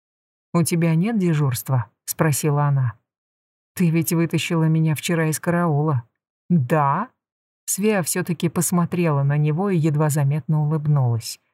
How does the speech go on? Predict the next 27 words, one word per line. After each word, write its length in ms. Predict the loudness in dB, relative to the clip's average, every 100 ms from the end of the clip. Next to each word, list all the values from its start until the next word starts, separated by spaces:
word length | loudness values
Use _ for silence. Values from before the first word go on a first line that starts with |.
| _ _ _ _ -10
«Перепутала. 960 | -2 0 0 0 0 0 2 0 0 -6 _ _ _ _ _ _
Что 300 | -12 -2 0 0
ж, 120 | 0
если 300 | -2 -2 -2
хочешь, 600 | 0 -2 -2 -4 -6 -6
я 300 | 0 2 2
буду 280 | 2 2 0
рада. 440 | 0 -2 -2 -4 -6 _ _ _ _ _ -2
И 60 |
ещё», 500 | 0 0 -2 -4 -6 -6 0
добавила 540 | 2 2 2 2 2
она, 240 | 2 2 0
уже 220 | 0 0
отстраняясь, 840 | -2 -2 0 0 0 -2 -6 -14 _ _ _ _
«в 40 |
конце 340 | -2 0 0 2
недели 460 | 2 0 0 0
хочу, 380 | 0 -2 -2 -4
чтобы 300 | -2 -2 0
ты 120 | -2
поехал 420 | -2 0 0 0
со 180 | -2 -2
мной 200 | 0 0
во 120 | 0
дворец 420 | 0 0 0 -2 -4
к 80 |
Атрею. 560 | -6 -2 0 2 0 -4